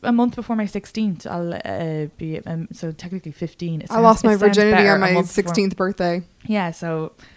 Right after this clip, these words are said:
Speaker 1: you know, we were all, and that, but that was fine. But I had sex that it was kinda just like, we didn't really know what we were doing. It was a bit clunky, and I remember crying afterwards. But there wasn't some guy being like,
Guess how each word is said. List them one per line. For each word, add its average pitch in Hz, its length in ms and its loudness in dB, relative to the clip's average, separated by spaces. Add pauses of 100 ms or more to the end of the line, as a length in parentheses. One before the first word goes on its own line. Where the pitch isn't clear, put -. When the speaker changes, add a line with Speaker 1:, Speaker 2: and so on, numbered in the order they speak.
(200)
Speaker 1:
you 214 100 -6
know, 196 140 2
we 185 140 0
were 180 80 2
all, 202 180 4
and 269 140 0
that, 294 180 -2
but 277 100 2
that 294 120 0
was 285 120 -2
fine. 302 160 -4
But 269 100 -2
I - 40 -2
had 262 140 -4
sex 269 260 -6
that 254 100 -4
it 240 40 -2
was 247 120 0
kinda 247 260 -2
just 233 200 -8
like, 226 220 -4
we 214 80 -8
didn't 240 120 -8
really 247 140 -2
know 226 80 -2
what 214 80 -6
we 208 60 -6
were 208 40 -4
doing. 202 360 -4
It - 20 -6
was 190 120 -8
a - 20 -20
bit 214 140 -8
clunky, 208 400 -4
and 196 80 -4
I - 20 -4
remember 196 180 -8
crying 202 420 -6
afterwards. 185 640 -4 (340)
But - 100 -10
there 220 100 -2
wasn't 226 320 0
some 208 180 -4
guy 196 260 -2
being 185 280 -4
like, 175 240 -6